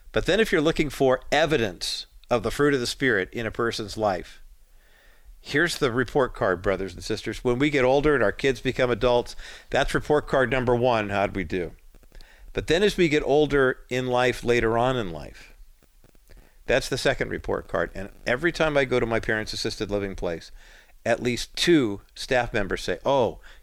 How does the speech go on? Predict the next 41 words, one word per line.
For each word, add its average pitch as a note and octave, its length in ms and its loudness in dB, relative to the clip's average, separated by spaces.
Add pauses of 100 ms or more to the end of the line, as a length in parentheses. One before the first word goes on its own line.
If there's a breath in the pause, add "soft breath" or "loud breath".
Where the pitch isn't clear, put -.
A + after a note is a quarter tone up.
you're A#2 140 0
Warren's A2+ 400 -2
son? C3+ 340 -2 (240 soft breath)
You're A2+ 140 -2
Kathy's A#2 420 -2
son?" B2+ 260 -6 (600 soft breath)
They G2+ 100 4
are G2 80 4
the F2+ 120 -4
nicest F2+ 420 -6
people. - 420 -10 (100)
They G2+ 120 0
are F#2 160 2
the E2+ 100 -6
sweetest G2 460 -6
people. F2+ 340 -4
We G#2+ 280 -2
love G2+ 680 0
helping B2 460 -2
them. B2 260 -4 (300 loud breath)
They've D3 160 0
had C#3+ 120 2
some D3 160 -6
challenges. F#2 540 -4 (240 soft breath)
We A#2 120 0
love F#2+ 260 0
working A#2 360 0
with A2 180 -2
them. G#2+ 140 -4
They're G2+ 160 -4
just - 600 -2
so F#2 560 -2 (180)
nice. F2+ 460 -10 (380 loud breath)
You A#2+ 80 -4
get G3 160 0
to C4 80 -4
the A3+ 80 0
point G3 260 2
where C#3+ 80 -2
you B2+ 220 -2
forget, - 880 -2